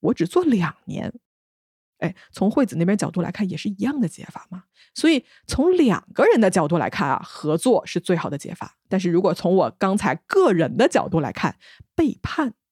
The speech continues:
才是最优解。嗯，但是如果两边都背叛，跟两边都合作来比的话呢，仍然是每个人都多坐了一年牢。所以貌似我们这个问题又绕回来了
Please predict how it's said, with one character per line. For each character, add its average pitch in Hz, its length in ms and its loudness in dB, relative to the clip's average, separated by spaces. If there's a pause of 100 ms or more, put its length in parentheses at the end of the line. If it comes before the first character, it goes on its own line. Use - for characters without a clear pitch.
(100)
才 - 180 -8
是 139 140 -6
最 143 220 -4
优 - 180 -6
解。 - 180 -18 (1600)
嗯， 277 1120 2
但 311 140 2
是 285 80 2
如 254 100 4
果 285 120 2
两 226 320 -2
边 208 240 0
都 233 200 2
背 233 220 0
叛， - 300 -4
跟 202 200 0
两 185 360 -2
边 196 180 2
都 285 260 2
合 156 300 -4
作 311 300 0
来 165 180 -4
比 - 180 -12
的 - 120 -14
话 170 180 -4
呢， 131 140 -4
仍 240 280 2
然 185 220 0
是 - 180 -4
每 151 220 -2
个 - 140 -8
人 98 180 -4
都 190 200 0
多 214 360 0
坐 208 260 0
了 151 100 -2
一 175 120 -12
年 139 240 -4
牢。 - 300 -8 (280)
所 240 120 2
以 233 60 4
貌 220 140 2
似 208 120 0
我 170 60 2
们 165 60 -4
这 170 100 -4
个 185 140 -2
问 190 140 2
题 - 320 -6
又 233 300 2
绕 165 240 2
回 - 140 -8
来 - 100 -12
了 - 220 -20